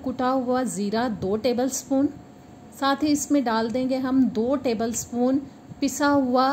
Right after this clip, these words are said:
अनारदाना powder। मुझे साबुत अच्छा नहीं लगता, आपको पसंद है तो आप साबुत भी डाल सकते हैं। Four tablespoon इसमें मैं डाल रही हूँ कुटा हुआ सूखा धनिया, Four tablespoon डाल देंगे इसके अंदर हम कुटी हुई लाल मिर्च, दो tablespoon मैंने ले लिया है जी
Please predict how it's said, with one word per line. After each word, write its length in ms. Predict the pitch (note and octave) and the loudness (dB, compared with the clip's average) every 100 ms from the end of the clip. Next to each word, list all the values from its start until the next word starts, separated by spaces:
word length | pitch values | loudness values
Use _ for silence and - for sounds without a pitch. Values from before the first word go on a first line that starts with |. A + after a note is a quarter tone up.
| D4 - | 0 0
अनारदाना 560 | B3 A3 A3 A3 A3 B3+ | 2 2 0 0 0 0
powder। 420 | G#3+ F3 F3 F3 - - - - - - - - - - | -2 -4 -8 -12 -16 -18 -20 -20 -20 -20 -20 -20 -10 -4
मुझे 200 | A#3 C4+ | 0 0
साबुत 360 | C4+ A3+ C4+ C#4 | 2 2 2 0
अच्छा 260 | - C4 | 0 0
नहीं 180 | C4+ C#4 | 4 4
लगता, 300 | C4+ - C#4+ | 4 2 -2
आपको 260 | B3 A3+ C#4 | 0 -2 -4
पसंद 380 | B3+ B3 A#3+ A#3+ | -4 -2 0 0
है 60 | |
तो 100 | B3+ | 2
आप 160 | A3 G#3+ | 0 0
साबुत 380 | A#3+ G3 G3+ G#3+ | -2 -2 -2 -4
भी 60 | G#3 | -4
डाल 200 | F3+ E3+ | -4 -6
सकते 280 | F#3 - F3+ | -10 -12 -14
हैं। 80 | - - - - - | -16 -20 -20 -20 0
Four 240 | C4+ D4+ | 4 4
tablespoon 560 | D4+ C4+ C#4 - D4 C#4 | 4 0 0 0 2 2
इसमें 240 | C4+ D4 | 2 2
मैं 140 | C#4 B3+ | 2 2
डाल 200 | A3+ A3 | 0 0
रही 100 | B3 | 2
हूँ 220 | C4 B3+ B3 | 2 0 -2
कुटा 220 | A3+ B3 | -2 0
हुआ 200 | B3+ B3 | 0 -2
सूखा 360 | A3+ G#3 - A#3 | -4 -8 -6 -4
धनिया, 360 | B3 B3+ C4+ C#4+ - - - - | 0 0 0 -2 -6 -16 -18 -2
Four 240 | C4 C#4+ | 2 2
tablespoon 640 | D4 A#3+ C4 - C#4 B3+ | 2 0 -2 -2 0 0
डाल 260 | A3 G#3 G#3+ | 0 0 0
देंगे 280 | A#3 A#3+ A#3+ | -2 -2 -2
इसके 260 | A#3 - | -4 -4
अंदर 240 | A3+ A3+ A3+ | -2 -2 -2
हम 240 | A3+ A3+ - | -2 -4 -4
कुटी 240 | A3+ B3 | -4 -2
हुई 220 | A#3+ B3 G#3 | 0 0 0
लाल 360 | F#3 F3+ G3 | -2 -2 0
मिर्च, 400 | B3 C#4+ D#4 - - - - - - - - - - - - | 2 2 0 -8 -14 -18 -16 -16 -16 -18 -16 -18 -18 -16 -4
दो 200 | A3 D4 | 2 2
tablespoon 600 | D#4 C#4 C#4 - C#4+ C4+ | 4 2 0 -2 0 2
मैंने 280 | C4 B3+ B3+ | 2 0 0
ले 160 | A#3 G#3+ | 0 0
लिया 220 | A3 A#3 | 0 -2
है 140 | B3 A3+ | -2 -4
जी 180 | B3 | -4